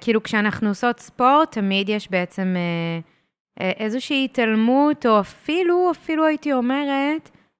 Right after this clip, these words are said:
האשמה כלפי מישהי שמרשה לעצמה להיות בקשב למה שהיא מרגישה, כמו,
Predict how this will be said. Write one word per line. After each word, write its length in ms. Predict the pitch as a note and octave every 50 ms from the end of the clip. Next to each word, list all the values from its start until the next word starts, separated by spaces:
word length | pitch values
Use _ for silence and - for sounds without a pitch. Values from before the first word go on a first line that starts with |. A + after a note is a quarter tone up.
| _ _ _ _ _ _ _ -
האשמה 640 | - - - F3+ - - - F#3 F3 F#3 A#3 C#4+ D#4 - _ _ _ _ _ _ _ _ _ _ _ _ _ -
כלפי 360 | - G#3+ G3 - A3 A3 A3 G#3+
מישהי 480 | A3 A#3+ C4 - - E4+ E4 E4+ F4 F4 _ _ _ _ _ _ _
שמרשה 600 | - - - - G#3 G3 F#3+ F#3 F#3+ - - C#4 D4+ F4+ F#4+
לעצמה 420 | E4 B3 - - - G3 F#3 F#3 F#3 F3+ F#3 -
להיות 300 | G3 F#3+ F#3+ F#3 F3+ F3+
בקשב 500 | F3 - - G3 F#3 E3 - F#3+ E3+ E3
למה 220 | F3 E3+ F3 F3
שהיא 180 | E3 - F#3 F3+
מרגישה, 440 | F3 E3+ E3 E3 E3+ - - F3
כמו, 560 | D#3+ - - - F#3+ F#3 F#3 F3+ F3 E3+ E3+